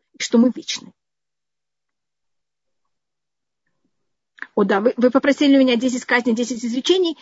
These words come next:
и я только показала, как, э, в каком они порядке, что после, извините, я это повторю, меня, значит, спросили, какая связь между десять казней и десять изречений. Первое изречение – это вначале Всевышний сотворил, и то, что принято, ну, есть, э,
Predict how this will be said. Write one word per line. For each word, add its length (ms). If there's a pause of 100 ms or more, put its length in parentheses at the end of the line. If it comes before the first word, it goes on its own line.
(180)
и 80
я 120
только 220
показала, 500
как, 300 (340)
э, 100
в 40
каком 260
они 140
порядке, 540 (200)
что 180
после, 380
извините, 380
я 100
это 160
повторю, 540
меня, 180
значит, 260
спросили, 400
какая 320
связь 260
между 220
десять 280
казней 340
и 100
десять 320
изречений. 540 (340)
Первое 280
изречение – 540
это 120
вначале 480
Всевышний 440
сотворил, 500 (280)
и 60
то, 120
что 160
принято, 380
ну, 240
есть, 340
э, 60